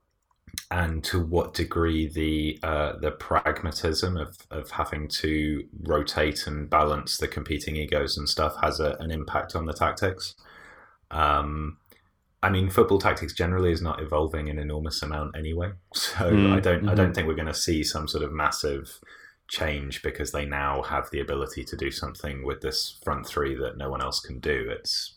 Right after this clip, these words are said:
Speaker 1: you know, uh, but I think also, like Seb, it, it becomes difficult to divorce even that stuff from the, the context, and the context is increasingly dispiriting. So
Speaker 2: Yeah.
Speaker 1: let's hope for some good lines.
Speaker 2: Great,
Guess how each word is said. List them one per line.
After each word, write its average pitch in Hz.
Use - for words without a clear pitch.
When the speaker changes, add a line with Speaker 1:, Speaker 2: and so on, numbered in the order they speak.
Speaker 1:
you -
know, 120
uh, -
but 113
I 117
think 120
also, 107
like 90
Seb, 87
it, -
it 82
becomes 87
difficult -
to -
divorce 78
even 76
that 76
stuff -
from 69
the, 67
the 73
context, -
and 73
the 67
context -
is 69
increasingly 67
dispiriting. 65
So -
Speaker 2:
Yeah. 95
Speaker 1:
let's 98
hope 98
for -
some 92
good 101
lines. 95
Speaker 2:
Great, 95